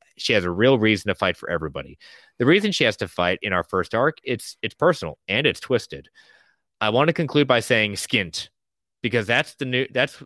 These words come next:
that as the new writer Wolverine, I get to say skint as a pr-, as a punctuation.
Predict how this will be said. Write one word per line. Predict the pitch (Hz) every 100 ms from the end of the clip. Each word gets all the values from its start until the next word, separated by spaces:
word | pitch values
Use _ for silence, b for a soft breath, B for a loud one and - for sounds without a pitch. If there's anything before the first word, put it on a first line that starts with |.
| _
that | 113 110 131 _ -
as | 104 104
the | 92
new | 101 131
writer | 139 135
Wolverine, | 131 143 135 147 160 -
I | 98
get | 90 107 107
to | 127
say | - 110
skint | 101 - 107 78 -
as | 98 85
a | 92 82 _
pr-, | 107 - -
as | 95
a | 87
punctuation. | 107 104 - 87 80 76 73